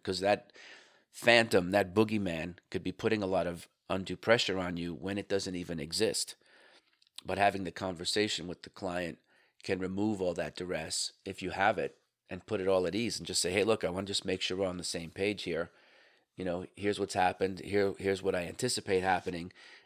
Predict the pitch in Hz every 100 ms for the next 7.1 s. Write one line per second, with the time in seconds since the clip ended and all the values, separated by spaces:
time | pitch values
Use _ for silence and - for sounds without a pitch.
0 | - 98 98 101 95 92 95 - - 117
1 | 113 101 - _ - 101 90 87 107 104
2 | 98 - 110 110 92 - - 95 92 -
3 | 87 - 98 92 85 92 90 - 98 117
4 | - 87 87 - - _ 104 95 95 98
5 | 92 90 90 87 107 107 90 87 92 95
6 | 92 87 87 87 90 101 104 - 87 -